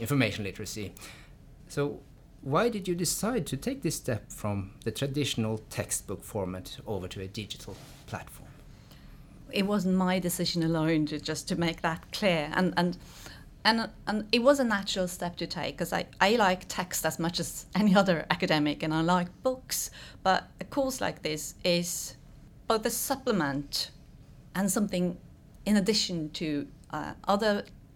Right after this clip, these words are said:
Speaker 2: learning materials. It is, you have the possibilities of interaction, for instance, by activating students, quizzes, et cetera, um, tests that they could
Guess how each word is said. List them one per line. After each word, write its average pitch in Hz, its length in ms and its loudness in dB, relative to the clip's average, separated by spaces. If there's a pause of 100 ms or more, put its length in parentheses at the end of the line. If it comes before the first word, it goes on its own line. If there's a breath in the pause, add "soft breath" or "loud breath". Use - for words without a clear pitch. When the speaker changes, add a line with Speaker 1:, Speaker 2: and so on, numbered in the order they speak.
(160)
Speaker 2:
learning 151 320 2
materials. 139 720 -4 (360 loud breath)
It 220 140 0
is, - 320 -2 (600)
you 190 220 0
have 226 180 2
the 196 60 -2
possibilities 175 600 -2
of - 180 -8
interaction, 208 720 2
for 143 160 -8
instance, - 540 -6
by 160 380 -6 (340 loud breath)
activating 170 600 0
students, 143 720 -2 (220)
quizzes, 170 540 0
et 151 100 -4
cetera, 156 600 -2 (440 loud breath)
um, 151 600 0 (680)
tests - 520 0
that 175 200 -2
they 170 140 0
could 170 260 -4